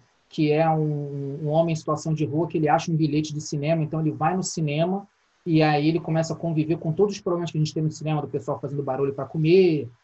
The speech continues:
atendendo o telefone e tudo, e depois a gente descobre que aquilo ali, na verdade, era um filme e que tava falando da vida dele. Quer dizer,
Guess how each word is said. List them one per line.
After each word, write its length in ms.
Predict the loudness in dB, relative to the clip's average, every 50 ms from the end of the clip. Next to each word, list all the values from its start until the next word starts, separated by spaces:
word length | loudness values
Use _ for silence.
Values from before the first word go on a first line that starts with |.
| _ -8
atendendo 480 | -8 -6 -4 -6 -6 -4 -4 -4 -6
o 20 | -4
telefone 1000 | -2 -2 -2 -2 -2 -2 -2 2 2 6 6 6 4 4 2 0 -2 -4 -6 -8 -10 _ _ _ _ -8
e 60 | -8
tudo, 320 | -8 -4 -2 0 2 2 2
e 40 | 2
depois 280 | 0 0 0 -2 -2
a 40 | -2
gente 140 | -4 -4 -4
descobre 440 | -8 -8 -8 -4 -2 0 0 0 -2
que 80 | -2
aquilo 180 | -4 -2 -2 -2
ali, 160 | -2 -2 -2
na 80 | -4 -4
verdade, 380 | -4 -4 -4 -2 -2 -2 -2
era 80 | -2 -2
um 80 | -2
filme 760 | -4 -4 -6 -4 -2 0 0 0 0 -2 -2 -4 -6 -8 -10
e 40 | -10
que 120 | -10 -12
tava 280 | -10 -2 -2 -2 -2 -4
falando 500 | -10 -6 -4 -4 -4 -4 -4 -4 -4 -4
da 140 | 0 0 0
vida 240 | 0 0 -4 -4 -4
dele. 480 | -2 2 4 6 6 4 4 0 -6 _ _ _ _ _ _
Quer 120 | -6 -6 -6
dizer, 280 | -4 -6 -6 -6 -6